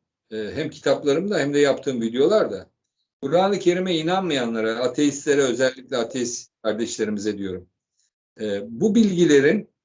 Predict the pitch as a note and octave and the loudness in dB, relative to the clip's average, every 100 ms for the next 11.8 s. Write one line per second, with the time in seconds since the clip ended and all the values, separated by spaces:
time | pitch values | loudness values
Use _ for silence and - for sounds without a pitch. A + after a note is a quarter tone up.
0 | _ _ _ _ _ _ - D3+ F#3 G3 | _ _ _ _ _ _ -4 0 0 0
1 | F3 - C3 C3 F3 G3+ C#3+ F3+ F3 E3+ | 0 2 2 2 -2 -4 0 2 4 2
2 | D3+ B2+ B2 D#3 D#3+ C3+ B2+ C3 G3+ - | 0 -2 0 4 4 2 -4 -4 -8 -10
3 | _ D#3 E3 D#3+ D3+ D3 D3+ C#3+ A2 F2 | _ -4 -4 -4 -6 0 0 0 -4 -6
4 | - F2+ F2+ _ _ _ _ - F3 D#3+ | -10 -16 -18 _ _ _ _ -2 0 0
5 | C#3+ - D3+ C3 E3+ D#3+ D#3+ D#3+ D#3+ F3 | -2 -6 -4 -2 -2 0 0 0 0 -2
6 | - A#2+ A2 G#2+ G#2+ G#2+ D#3 B2 G#2+ C3+ | -4 -6 -4 -4 -4 -4 -2 -2 -4 -8
7 | - _ - D#3 E3 D#3+ - A#2+ C#3+ G3 | -12 _ -10 -6 -4 -4 -2 -2 -2 0
8 | F#3 D#3 A#2 G2+ G2+ G2+ - - D#3+ D#3+ | 2 2 0 -4 -10 -14 -8 0 0 2
9 | E3 D3+ C3 A2 C#3 - - _ _ _ | 0 0 -2 -4 -8 -16 -20 _ _ _
10 | D#3+ F3 C#3+ D#3+ F3 D#3+ D#3 - F3 D3 | 2 2 2 -2 -8 -8 -8 -4 -4 -2
11 | D3+ F3+ - B2+ - B2+ A#2 - | -4 -6 -6 -4 -4 -6 -8 -10